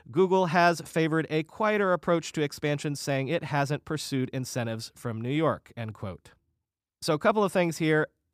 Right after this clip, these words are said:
Again, isn't it fascinating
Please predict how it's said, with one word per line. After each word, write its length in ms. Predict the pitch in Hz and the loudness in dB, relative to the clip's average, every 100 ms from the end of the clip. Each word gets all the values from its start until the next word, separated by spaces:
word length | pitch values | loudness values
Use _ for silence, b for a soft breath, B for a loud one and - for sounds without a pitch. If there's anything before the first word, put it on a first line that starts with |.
| - | -4
Again, 560 | 147 131 208 196 147 - b b b b b b _ - | -4 -4 0 2 0 -4 b b b b b b _ -2
isn't 240 | 233 311 | 0 0
it 120 | 302 | -4
fascinating 800 | - - 175 208 185 165 147 123 | -4 0 2 2 2 2 2 0